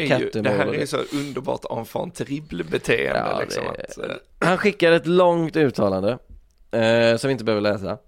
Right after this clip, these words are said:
Speaker 2: Men det, det roliga här är att han kommer med en märklig diss av sin egen mamma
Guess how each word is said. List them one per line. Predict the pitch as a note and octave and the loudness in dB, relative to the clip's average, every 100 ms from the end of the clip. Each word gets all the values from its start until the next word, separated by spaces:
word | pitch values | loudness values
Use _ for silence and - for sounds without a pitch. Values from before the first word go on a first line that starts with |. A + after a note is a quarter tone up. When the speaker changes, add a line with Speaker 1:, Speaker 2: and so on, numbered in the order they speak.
| _ - - - - - | _ -20 -20 -20 -20 -8
Speaker 2:
Men | B2+ | -4
det, | C#3 | -2
det | D3 | 0
roliga | F3 F3 | 2 2
här | F3+ D#3 | 2 4
är | B2+ B2 | 4 4
att | A#2+ | 4
han | B2+ A#2+ - _ _ _ - - _ _ | 2 0 -2 _ _ _ -20 -20 _ _
kommer | - E3 D3+ | -6 0 2
med | D3+ | 2
en | D#3 | 2
märklig | F3+ D#3+ - C#3+ C3 | 2 0 -2 -6 -2
diss | F#3 - - | -4 -4 -6
av | B2+ | -4
sin | B2+ | 0
egen | C#3+ B2+ B2 | 0 2 0
mamma | C3+ D#3+ A2+ G2+ C#3+ | 0 0 -2 0 0